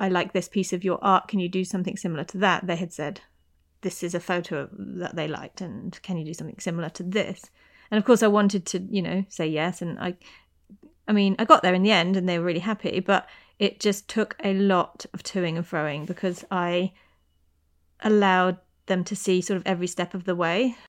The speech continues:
So every single time I did a layer, I would take a photograph, send it to them, ask them what they thought, and then they would give their feedback of like, "Oh, I think maybe there's a bit too much white here," or, you know, "Could you use more of a different colour over here?" And then I would go back and do another layer, and then,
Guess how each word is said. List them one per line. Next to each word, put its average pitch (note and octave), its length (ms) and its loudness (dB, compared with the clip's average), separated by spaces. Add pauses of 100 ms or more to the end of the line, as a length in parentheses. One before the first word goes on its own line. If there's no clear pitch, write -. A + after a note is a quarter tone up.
(140)
So - 120 -10
every F#3+ 160 2
single F#3+ 220 0
time E3+ 200 -2
I E3+ 60 -2
did E3+ 160 0
a E3 60 -4
layer, E3 420 2 (220)
I D#3+ 40 0
would D#3+ 100 -2
take F3+ 140 -4
a F#3+ 60 -8
photograph, E3 600 -2 (180)
send F3+ 220 0
it E3 100 -6
to F3 100 -10
them, E3 280 -4 (480)
ask F#3+ 260 2
them F#3+ 300 2
what F#3 140 -2
they F3 160 0
thought, E3+ 460 0 (120)
and F3+ 140 0
then E3+ 100 -2
they F3 160 0
would F3 180 0
give E3 220 -2
their E3 160 0
feedback F3+ 480 2
of F3 60 -6
like, E3 300 0
"Oh, G3+ 440 6 (280)
I G3+ 60 -4
think G3 300 0
maybe F#3+ 240 0
there's F#3 160 0
a F3+ 40 -4
bit - 140 -2
too F#3+ 160 -2
much - 240 -4
white F#3 320 0
here," F#3 400 2
or, E3 220 0 (500)
you G3+ 100 4
know, E3+ 160 0
"Could F3 180 -6
you F3 120 -2
use F3 120 2
more F3 200 2
of E3+ 100 -2
a E3+ 40 -2
different - 320 -6
colour E3+ 160 -2
over F#3 160 -2
here?" F#3+ 400 4 (580)
And G#3 140 6
then F#3 100 4
I F3 60 4
would F3 140 0
go F3+ 120 2
back F3 200 0
and F#3 80 2
do F3 100 2
another F3 240 2
layer, E3 380 2
and F3 180 -2
then, E3 240 -2